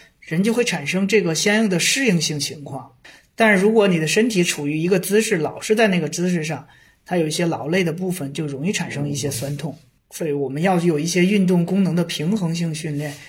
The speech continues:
让身体机能得到全面的照顾，这样你才不会至于产生问题。所以这个就是运动康复跟运动它俩结合紧密的地方，而且，呃，是非常有效的一个方式。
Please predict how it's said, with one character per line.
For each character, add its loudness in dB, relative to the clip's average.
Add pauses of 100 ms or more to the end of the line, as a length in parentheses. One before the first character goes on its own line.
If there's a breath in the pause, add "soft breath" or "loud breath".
让 2
身 0
体 0
机 -4
能 -2
得 -6
到 0
全 -8
面 0
的 0
照 0
顾， -6 (380 loud breath)
这 0
样 2
你 -4
才 -6
不 -10
会 0
至 0
于 0
产 -6
生 -6
问 0
题。 -10 (240)
所 0
以 2
这 -2
个 0
就 2
是 4
运 4
动 4
康 -2
复 -2
跟 0 (160)
运 4
动 -4 (480 loud breath)
它 -6
俩 -2
结 -4
合 -2
紧 -4
密 -4
的 0
地 -4
方， -8
而 -6
且， -2 (380 loud breath)
呃， -6
是 -4
非 -2
常 2
有 0
效 2
的 -2
一 -12
个 -14
方 -12
式。 -2